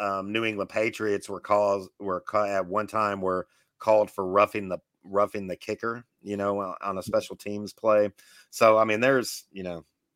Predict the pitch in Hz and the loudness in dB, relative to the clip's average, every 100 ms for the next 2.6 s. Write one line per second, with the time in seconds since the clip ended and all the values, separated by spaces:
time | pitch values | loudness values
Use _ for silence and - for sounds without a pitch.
0 | - 87 85 82 82 85 98 98 - - | -10 -8 -6 -10 -10 -4 -2 -2 -4 -16
1 | _ _ _ _ _ _ _ _ _ 170 | _ _ _ _ _ _ _ _ _ 8
2 | 180 185 - 127 175 | 10 10 12 12 12